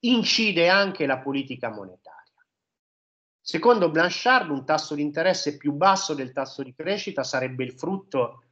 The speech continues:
di un aumento spontaneo del risparmio rispetto all'investimento e di una conseguente riduzione del tasso di interesse naturale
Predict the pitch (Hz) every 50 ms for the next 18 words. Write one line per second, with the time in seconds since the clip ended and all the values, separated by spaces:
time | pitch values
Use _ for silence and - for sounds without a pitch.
0 | _ _ _ - 143 139 139 143 147 165 170 160 - 160 147 - - - - 156
1 | 156 151 151 147 147 170 170 185 175 165 143 135 127 127 123 127 123 - - -
2 | 151 147 156 156 151 139 117 113 - - - 131 127 - - 120 113 113 113 110
3 | 110 110 - - - - 104 98 101 95 92 98 98 - _ - 107 107 - _
4 | _ _ _ _ _ _ _ _ _ _ - 147 151 170 170 160 160 160 185 180
5 | 180 175 - - 185 175 160 175 196 202 208 214 196 196 175 147 147 143 139 135
6 | 143 - - 165 160 151 139 131 127 131 147 151 143 - - 139 127 127 120 -
7 | 135 135 151 147 147 - - 135 123 131 127 127 - 147 143 147 151 160 165 175
8 | 180 180 185 185 180 - - _ _